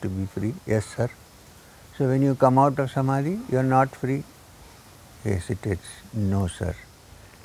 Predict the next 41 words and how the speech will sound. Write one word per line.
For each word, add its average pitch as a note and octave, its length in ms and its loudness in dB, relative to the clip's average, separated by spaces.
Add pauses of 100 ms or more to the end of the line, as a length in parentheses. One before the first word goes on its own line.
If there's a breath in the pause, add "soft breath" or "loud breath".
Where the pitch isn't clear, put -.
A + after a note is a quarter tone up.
(180)
"Okay, A#2+ 200 -4
then A#2 200 2
you B2+ 100 2
are C3 80 0
not B2+ 200 0
free. G2+ 300 -4 (100)
You A2 120 -2
are A2 120 0
not A#2+ 160 -2
attained A#2 440 0
Kaivalya." G2+ 540 -2
He - 60 -14
says, F#2 240 -8 (100)
"Why?" A2 100 4 (540 loud breath)
"Because C#3 400 8
in C3+ 80 4
Kaivalya, A#2+ 480 6
you B2 100 6
are A2+ 120 2
eternally B2 540 2 (100)
free. G#2 140 0 (100)
There G#2+ 100 4
is A2 180 4
no A#2 120 4
going A2 420 4
in G#2+ 140 2
and G2 180 2
there G2 80 4
is G2 180 -2
no G2 140 0
coming F#2 280 2
out." - 220 -4 (3500)
And D#3 320 8
he E3 140 10
teaches C#3+ 500 4
him D3+ 260 4
what A#2+ 240 4
is A#2+ 100 4
known A2+ 340 4
as G#2 160 0
the D#3+ 80 2